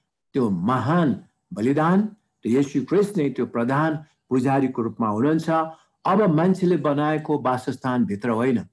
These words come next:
अब चाहिँ सिधै परमेश्वरको अनन्तको वासस्थानमा, जहाँ परमेश्वर बास गर्नुहुन्छ, स्वर्ग हो, अनि त्यो ठाउँमा येशू ख्रिस्ट जानुभएको छ। अनि उहाँ आफैले नै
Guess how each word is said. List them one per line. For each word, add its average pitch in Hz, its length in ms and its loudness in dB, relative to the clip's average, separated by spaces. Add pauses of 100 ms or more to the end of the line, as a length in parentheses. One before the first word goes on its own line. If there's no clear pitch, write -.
(680)
अब 117 160 -2
चाहिँ 120 260 -2
सिधै 190 720 2 (540)
परमेश्वरको 123 920 0 (120)
अनन्तको 147 840 0
वासस्थानमा, 131 960 -2
जहाँ 123 180 -2
परमेश्वर 127 520 0
बास 156 440 -2
गर्नुहुन्छ, 113 380 -2 (380)
स्वर्ग 165 420 0
हो, 101 320 -2 (180)
अनि 113 80 -8
त्यो 170 160 2
ठाउँमा 120 560 0 (260)
येशू 131 360 0
ख्रिस्ट 110 360 -4 (140)
जानुभएको 104 600 -2
छ। - 120 -10
अनि - 680 -10
उहाँ 156 260 0
आफैले 180 480 2
नै 180 320 0